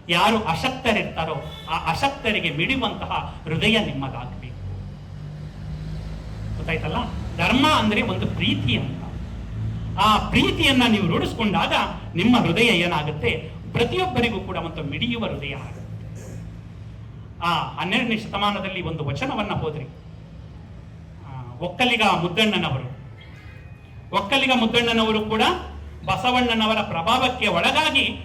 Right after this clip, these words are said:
ಅವರು ಕೂಡ ಶರಣರಾಗಿ ರೂಪುಗೊಳ್ತಾರೆ. ಅವರು ಬಸವ ಕಲ್ಯಾಣಕ್ಕೆ ಹೋಗ್ತಾರೆ. ಬಸವ ಕಲ್ಯಾಣಕ್ಕೆ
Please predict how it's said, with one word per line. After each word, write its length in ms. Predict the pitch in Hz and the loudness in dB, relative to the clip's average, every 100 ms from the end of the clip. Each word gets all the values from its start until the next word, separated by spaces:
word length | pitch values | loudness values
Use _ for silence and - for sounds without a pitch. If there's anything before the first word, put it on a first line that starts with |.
| - - | -10 0
ಅವರು 280 | 180 - 359 | 2 2 0
ಕೂಡ 220 | 262 285 240 190 - | 0 2 2 0 0
ಶರಣರಾಗಿ 800 | 196 254 208 180 175 226 156 143 | 2 4 4 2 0 -2 -4 -6
ರೂಪುಗೊಳ್ತಾರೆ. 680 | 175 180 147 135 - - - - - - - - - - - - - - - - - | -8 -6 -6 -8 -10 -16 -16 -20 -20 -20 -20 -20 -18 -18 -18 -20 -18 -20 -20 -6 4
ಅವರು 640 | - 370 330 170 - - - - - - - - - | 6 6 4 2 -2 -12 -18 -20 -20 -20 -20 -12 -4
ಬಸವ 280 | - - - | 0 0 0
ಕಲ್ಯಾಣಕ್ಕೆ 640 | 185 190 269 269 - 190 | -2 2 4 2 0 -4
ಹೋಗ್ತಾರೆ. 580 | 151 160 170 139 131 - - - - - - - - | -4 -4 -6 -10 -12 -16 -18 -20 -20 -20 -20 -20 -6
ಬಸವ 340 | - 240 381 - | 0 2 4 2
ಕಲ್ಯಾಣಕ್ಕೆ 1040 | 240 302 320 277 - - 233 208 - - | 4 4 4 4 0 2 4 4 0 -8